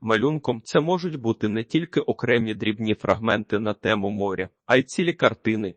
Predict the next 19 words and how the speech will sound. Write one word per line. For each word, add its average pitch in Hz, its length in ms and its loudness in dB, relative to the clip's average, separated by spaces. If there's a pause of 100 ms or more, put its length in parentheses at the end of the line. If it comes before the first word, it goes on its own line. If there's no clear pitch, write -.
що - 200 0
зображують 147 640 2
русалок, 104 760 2
Нептуна, 131 600 2 (180)
будь-яких 110 600 0
океанічних 123 720 0
мешканців, 104 720 -2
кашалотів, 104 680 -2 (140)
дельфінів, 107 680 0
китів, - 480 -6
скатів - 680 0
і 113 80 -4
т. - 140 -20 (140)
Не 120 140 2
варто 123 360 4
забувати 107 680 2
і - 80 0
про 113 180 0
аксесуари 110 720 -4